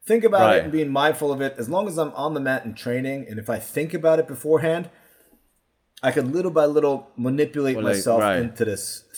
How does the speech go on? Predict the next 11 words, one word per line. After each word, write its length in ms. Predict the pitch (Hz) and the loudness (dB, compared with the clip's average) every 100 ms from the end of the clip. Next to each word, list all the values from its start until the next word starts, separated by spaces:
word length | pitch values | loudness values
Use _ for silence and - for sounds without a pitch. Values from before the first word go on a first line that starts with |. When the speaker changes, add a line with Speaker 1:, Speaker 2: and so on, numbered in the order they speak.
| - | -6
Speaker 1:
thing. 280 | 123 101 - _ _ _ _ _ _ _ - | -4 -4 -10 _ _ _ _ _ _ _ -6
Speaker 2:
I 120 | 104 | -6
see. 320 | - 95 76 78 _ _ _ | -4 -6 -8 -14 _ _ _
Speaker 1:
Yeah, 160 | 107 110 | 4 6
Speaker 2:
Just 140 | 107 | 4
Speaker 1:
so 60 | 113 | 4
Speaker 2:
sort 100 | 120 | 4
Speaker 1:
that's 80 | 110 | 6
Speaker 2:
of 40 | 127 | 2
Speaker 1:
like 80 | 113 | 4
another 580 | 117 110 110 107 104 | 2 6 6 6 2